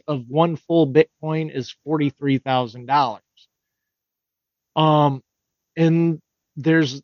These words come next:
a lot of people out there that keep saying, "Well, Bitcoin's gonna go to zero. Bitcoin's gonna go to zero." Uh, as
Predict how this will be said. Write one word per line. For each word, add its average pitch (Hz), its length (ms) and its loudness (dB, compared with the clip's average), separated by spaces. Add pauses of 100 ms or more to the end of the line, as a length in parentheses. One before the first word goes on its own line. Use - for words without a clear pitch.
(120)
a 151 80 -6
lot 139 320 0
of 151 80 -4
people 170 260 0
out 160 180 0
there 165 180 0
that 151 220 0 (420)
keep 170 180 -2
saying, 160 400 -2
"Well, 139 160 -2
Bitcoin's 151 600 -2
gonna 143 200 -2
go 139 160 4
to 139 120 6
zero. 123 500 0
Bitcoin's 127 540 -8
gonna 127 200 -8
go 127 160 0
to 123 100 -2
zero." 120 640 -2 (420)
Uh, 143 300 0 (380)
as 180 340 2